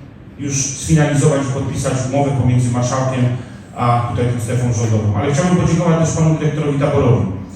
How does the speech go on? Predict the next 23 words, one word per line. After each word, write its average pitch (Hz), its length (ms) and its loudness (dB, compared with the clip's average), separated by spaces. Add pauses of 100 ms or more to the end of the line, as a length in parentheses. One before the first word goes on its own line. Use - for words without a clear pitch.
(380)
który 135 180 -2
był 135 200 4 (360)
autorem 127 440 4 (160)
przeprowadzenia 123 560 -2
pierwszej - 320 2
koncepcji 131 680 2
i 123 40 2
zawsze - 560 4
ochoczo 127 320 4
rozmawiał 131 440 2
na 131 100 2
temat 123 320 0 (400)
udrożnienia 151 680 4
właśnie 123 360 0
tej 127 160 -2
komunikacji 123 560 0
w - 40 -4
powiecie - 360 -2
raciborskim, 120 500 -2
bo 135 160 2
widzimy, 135 460 4
dzisiaj 123 260 -2
mamy 123 260 2